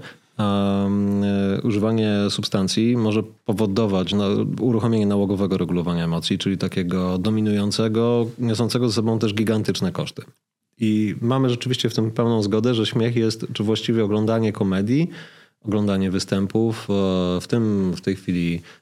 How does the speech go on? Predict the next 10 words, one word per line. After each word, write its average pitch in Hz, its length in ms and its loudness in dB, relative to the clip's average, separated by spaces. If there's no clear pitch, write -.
e, 92 260 -2
naszym, 87 440 -2
e, - 40 -
tematem 90 420 -4
głównym 87 340 -4
jest 82 120 -6
stand-up, 90 380 -2
jest - 200 -2
jakąś 101 260 -4
formą 90 560 -4